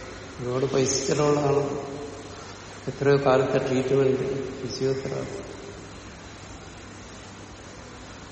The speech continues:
അപ്പൊ മനുഷ്യന്റെ ശരീരത്തിൽ അങ്ങനെയുള്ള കാര്യങ്ങളൊക്കെ ഇപ്പൊ പരീക്ഷണം നടക്കുന്നുണ്ട്. കൈയൊക്കെ എയിംസിൽ വേറെ ഒരു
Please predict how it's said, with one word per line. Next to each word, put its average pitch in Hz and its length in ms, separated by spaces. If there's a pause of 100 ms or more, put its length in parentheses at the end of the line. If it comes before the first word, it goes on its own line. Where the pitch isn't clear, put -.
(600)
അപ്പൊ - 180
മനുഷ്യന്റെ 139 500
ശരീരത്തിൽ 175 580
അങ്ങനെയുള്ള 170 420 (120)
കാര്യങ്ങളൊക്കെ 165 500
ഇപ്പൊ 165 140 (480)
പരീക്ഷണം 160 480
നടക്കുന്നുണ്ട്. 143 640
കൈയൊക്കെ 135 480 (1600)
എയിംസിൽ 139 380 (140)
വേറെ 156 320
ഒരു 160 160